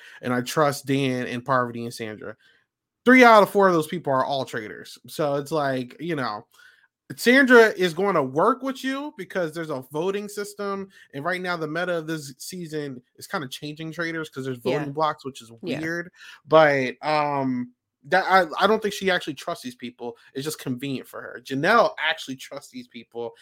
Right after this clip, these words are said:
Speaker 1: and I feel like she's the perfect person to get snowed for a certain amount of time. Um,
Speaker 2: Well, I have a note
Speaker 1: yeah.
Speaker 2: about this, actually, that I wanna talk about a little bit towards the end, because Tamra has started a podcast, and Janelle was her first co-host. I think she's gonna be on it again this week.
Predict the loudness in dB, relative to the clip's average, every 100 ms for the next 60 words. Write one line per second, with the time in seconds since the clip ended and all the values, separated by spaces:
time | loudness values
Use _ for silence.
0 | -20 -10 -2 -2 0 0 -2 -8 -8 -6
1 | -6 -6 -8 -8 -8 -8 -10 -10 -12 -6
2 | -2 -2 -4 -8 -6 -4 -4 -6 -6 -8
3 | -8 -8 -10 -14 -16 _ _ _ _ -6
4 | -2 -2 0 2 2 2 2 2 2 0
5 | 0 -2 -2 -2 -2 -2 -2 0 -2 -4
6 | -6 -4 -2 -4 -6 _ -4 0 2 0
7 | -2 -2 -4 -4 -4 -4 -4 -6 -8 -4
8 | -4 -4 -12 -20 _ _ 0 2 4 4
9 | 4 2 2 2 2 0 0 0 -2 -2
10 | -6 -6 -8 -6 -6 -4 -6 -8 -10 -10
11 | -8 -6 -6 -6 -8 -8 -8 -8 -6 -6
12 | -8 -8 -8 -8 -8 -10 -12 -12